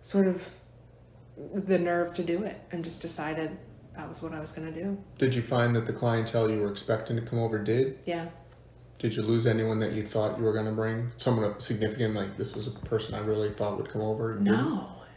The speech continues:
Speaker 1: I mean, it was, it was, it was a lovely transition. And I wasn't, um, other than, you know, the being shut down for a couple of months, um, I, I didn't really have to sweat it.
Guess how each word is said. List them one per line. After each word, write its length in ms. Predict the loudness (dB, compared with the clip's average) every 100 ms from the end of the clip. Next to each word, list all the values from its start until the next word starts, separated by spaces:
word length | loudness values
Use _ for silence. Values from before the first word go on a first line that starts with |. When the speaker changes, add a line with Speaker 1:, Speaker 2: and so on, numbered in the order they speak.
| -4
Speaker 1:
I 60 | 4
mean, 200 | 6 6
it 120 | 6
was, 300 | 6 4 4
it 140 | 4 4
was, 160 | 2 0 4
it 100 | 4
was 140 | 6
a 40 | 6
lovely 640 | 6 8 6 6 4 2
transition. 680 | 0 -2 -2 -6 -8 -10 -12 -16 -20 -14 -4
And 180 | -2 -2
I 220 | -2 0
wasn't, 720 | 2 4 2 2 -2 -4 -8 -6
um, 160 | -4 2
other 240 | 6 8 6
than, 320 | 6 2 -2 -2
you 80 |
know, 180 | 0 0
the 220 | 0 -2 -4 -12 -20 -20 -18 -20 -20 -20 -20 -20 -2
being 220 | 0 2
shut 340 | 0 -2 -2 0
down 380 | 0 0 -4 -10 -16 -20 -20
for 360 | -10 -6 -4 -6 -14 -12
a 60 | -8
couple 260 | -6 -4
of 80 | -4
months, 480 | -2 -4 -4 -8 -12 -18 -20 -20 -20 -20 -20 -18 -12
um, 380 | -12 -10 -12 -14 -18 -20 -20 -20 -20 -20 -20 -20 -14 -10
I, 180 | -8 -8 -4
I 100 | -2
didn't 380 | 0 0 2
really 240 | 2 0 0
have 200 | -2 -6
to 100 | -6
sweat 280 | -2 -2 -2
it. 180 | -4